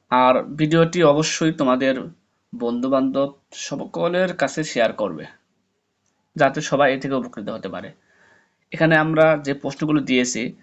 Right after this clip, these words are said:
এটা শুধুমাত্র টেস্ট পরীক্ষার জন্য, বিষয়টা এমন নয়।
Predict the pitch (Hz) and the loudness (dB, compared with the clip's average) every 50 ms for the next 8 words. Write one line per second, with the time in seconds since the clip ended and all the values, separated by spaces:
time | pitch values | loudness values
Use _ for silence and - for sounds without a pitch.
0 | _ _ _ _ _ _ - 107 131 139 151 147 - 151 156 156 156 156 156 - | _ _ _ _ _ _ -4 0 0 2 0 0 0 -2 0 0 0 0 -2 -4
1 | 160 156 - 143 143 - - 151 147 147 - - 160 - 135 131 135 135 131 127 | -4 -4 -4 -4 -4 -4 -6 -6 -6 -6 -6 -6 -6 -4 -2 0 0 0 0 0
2 | 127 127 - - 139 131 123 120 123 131 131 123 107 104 123 | -2 -4 -6 -4 -2 0 0 0 0 -2 -2 -2 -2 -2 -4